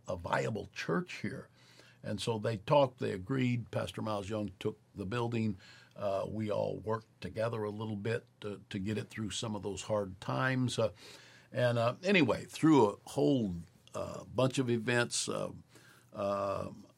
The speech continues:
uh, Pastor Jesse Galindo, Galindo was there for a while and helped to stabilize things and get things on the ground and get bills paid, and did a great job for the,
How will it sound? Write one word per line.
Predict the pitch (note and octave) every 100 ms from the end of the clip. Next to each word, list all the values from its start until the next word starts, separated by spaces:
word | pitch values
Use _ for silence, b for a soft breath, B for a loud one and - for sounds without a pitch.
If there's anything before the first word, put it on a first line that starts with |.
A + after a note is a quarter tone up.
| _
uh, | - - - -
Pastor | A#2+ G#2+ -
Jesse | F2+ A#2 G#2+ G#2
Galindo, | F#2+ G2+ C3+ D3+ C#3 A#2+ - B2
Galindo | G#2+ C3 C#3+ C#3 C3+
was | B2+ A2 C3
there | B2
for | - A#2+
a | G#2
while | A2+ A#2 A#2
and | G#2+
helped | A2 G#2+ -
to | -
stabilize | - - B2 B2+ B2 A#2 A#2 -
things | - A#2 A#2 A#2+ G2+
and | G2+ F#2
get | A2+ -
things | A2 A2 G2
on | G#2 G#2
the |
ground | F#2+ A2 A2 A2
and | F2+
get | F#2 G#2+ - _ G#2
bills | F#2+ A2+ A2
paid, | - A2 A2 G#2+
and | G2 F#2 B B B B B B _
did | G#2+
a | G2
great | A2+ A2+ -
job | A2 A2 A2
for | -
the, | F#2+